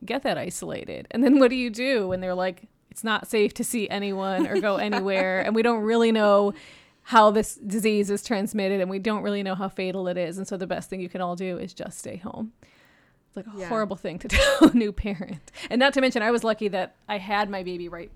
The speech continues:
Speaker 1: before things got bad, so I know of people who, like, you know, could only bring their partner to the hospital or even,
Speaker 2: Yep.
Speaker 1: like, couldn't bring anyone to the hospital
Speaker 2: Yeah.
Speaker 1: because they were in New York in March when
Speaker 2: Ugh.
Speaker 1: they had their child. So, yes, from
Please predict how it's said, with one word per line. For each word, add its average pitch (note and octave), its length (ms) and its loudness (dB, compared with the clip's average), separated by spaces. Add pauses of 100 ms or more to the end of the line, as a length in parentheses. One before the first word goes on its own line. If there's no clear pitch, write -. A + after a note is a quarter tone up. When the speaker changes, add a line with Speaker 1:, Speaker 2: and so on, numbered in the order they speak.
Speaker 1:
before F#3 380 -14
things A#3 260 -14
got B3 260 -8
bad, B3 320 -6
so G3+ 200 -4
I G3 100 0
know F#3 300 0
of F3+ 180 -4 (400)
people F3 560 -6 (520)
who, G3+ 120 2
like, F3 240 -2 (100)
you G3+ 120 -2
know, - 120 -6
could - 160 -2
only E3+ 300 -4
bring E3+ 240 -8
their F3+ 120 -4
partner - 360 -6
to E3 140 -10
the E3 60 -4
hospital - 520 -6
or F#3+ 140 -4
even, A#3+ 320 -4
Speaker 2:
Yep. - 20 -2
Speaker 1:
like, B3 340 -6
couldn't C4 260 0
bring C4 180 -4
anyone B3 340 -2
to G3+ 80 -12
the F3+ 80 -6
hospital - 460 -10
Speaker 2:
Yeah. E3+ 160 -6
Speaker 1:
because F3+ 140 -6
they F3 100 -6
were F#3 100 -4
in F#3+ 80 -6
New G3 80 -4
York G#3 320 -4
in G#3+ 80 -4
March A3+ 420 -4
when - 300 -10 (300)
Speaker 2:
Ugh. E2 180 -20
Speaker 1:
they G3 120 -8
had - 140 -8
their G3 80 -8
child. - 480 -10 (760)
So, G3+ 240 0
yes, F#3 420 -6
from G3+ 540 -2